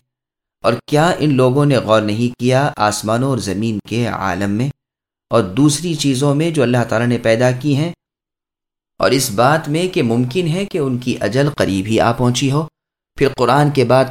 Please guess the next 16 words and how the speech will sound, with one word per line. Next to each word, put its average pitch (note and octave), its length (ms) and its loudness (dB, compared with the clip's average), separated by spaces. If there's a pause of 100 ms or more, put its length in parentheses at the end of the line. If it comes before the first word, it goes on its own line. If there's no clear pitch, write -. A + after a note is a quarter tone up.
کون D3 260 2
سی E3+ 200 -2
بات B2+ 320 2
پر A#2 120 2
یہ A2 160 2
لوگ A2 220 4
ایمان G2+ 420 0
لائیں F#2+ 280 -2
گے؟ G#2 120 -2 (840)
سامعین، A#2+ 520 2
اب C3 100 2
ان G#2 80 0
آیتوں G2+ 340 0
کی A#2+ 120 -6
تفسیر E2 320 -4
سماعت F#2+ 320 -2